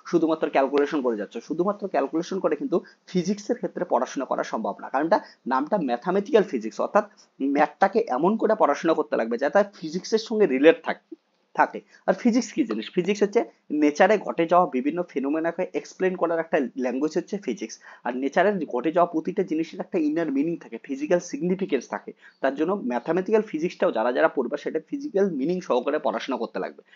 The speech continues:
নয়তো বা পরবর্তীতে যে ফিজিক্সের একটা কোনো টপিক পড়াশোনা করবে সেইখানে যে ম্যাথমেটিক্সটা ইউজ হলো, কিসের জন্য ইউজ হলো আমরা বুঝতেই পাবো না। এর জন্য শুধুমাত্র ম্যাথ পড়বা না, ম্যাথ তো ম্যাথের স্টুডেন্টরা পড়ে,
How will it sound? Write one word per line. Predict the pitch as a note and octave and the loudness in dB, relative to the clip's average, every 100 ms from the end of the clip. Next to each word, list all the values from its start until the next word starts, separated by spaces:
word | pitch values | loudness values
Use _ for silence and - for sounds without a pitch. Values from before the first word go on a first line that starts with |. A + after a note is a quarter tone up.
| - - | -18 -2
নয়তো | C3 D3+ F#3+ | 2 4 4
বা | E3 | 4
পরবর্তীতে | D#3+ C#3 D3+ F3+ F#3+ E3+ C3 | 4 4 4 2 -2 -4 -2
যে | A#2+ C3+ | 0 -2
ফিজিক্সের | - D3 D#3+ - F3+ | -2 -2 -2 0 -2
একটা | - D#3+ | 0 -2
কোনো | D#3+ D#3+ | 0 -2
টপিক | D#3 C#3+ F3 | -2 0 0
পড়াশোনা | F3+ D#3 - D#3+ | 4 2 2 -2
করবে | D3 G#2+ | -2 -4
সেইখানে | - C3 F3 F3+ | -4 -4 -2 0
যে | F3+ | 0
ম্যাথমেটিক্সটা | D3 A#2 D3 D#3 E3+ - | 0 -2 -4 -4 -4 -2
ইউজ | - F3 G#3 G#3+ | -2 0 0 2
হলো, | A#2 A#2 - _ - | 0 -2 -8 _ -10
কিসের | F3+ A#3+ | -2 0
জন্য | F#3+ F#3 | 2 4
ইউজ | D3+ C#3+ D#3 | 4 4 2
হলো | D#3+ | 4
আমরা | D3 D3+ | 4 4
বুঝতেই | B2+ - D3 | 2 2 2
পাবো | F2+ F#2 | 2 -4
না। | G2 - _ - | -8 -10 _ -8
এর | B2+ | -2
জন্য | E3+ G#3+ | 0 -2
শুধুমাত্র | - D3+ F#3 G#3 G3+ | -4 0 2 2 0
ম্যাথ | E3+ B2 - | 0 0 4
পড়বা | D#3+ D3 | 2 4
না, | D#3+ F3+ | 0 -2
ম্যাথ | B2+ C#3 | -2 -2
তো | - | 0
ম্যাথের | F#3 F#3 G#3+ | 0 2 0
স্টুডেন্টরা | - G3+ F#3 C3+ | 0 2 4 2
পড়ে, | A2 F#2+ | 0 -6